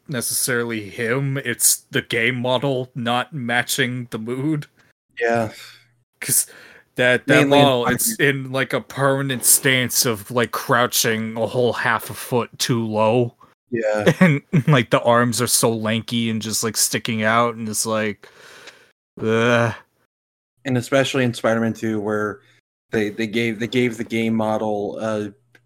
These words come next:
Speaker 2: coded A D H D, um, <clears throat>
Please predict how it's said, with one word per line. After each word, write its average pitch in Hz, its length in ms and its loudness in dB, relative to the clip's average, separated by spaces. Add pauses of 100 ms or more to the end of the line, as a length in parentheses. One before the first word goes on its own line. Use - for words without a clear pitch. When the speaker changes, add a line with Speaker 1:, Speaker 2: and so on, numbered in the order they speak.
(220)
Speaker 2:
coded 123 420 0
A 120 180 0
D 117 160 2
H 113 240 -4
D, 107 380 -6 (760)
um, 107 460 -6 (380)
<clears throat> - 20 -12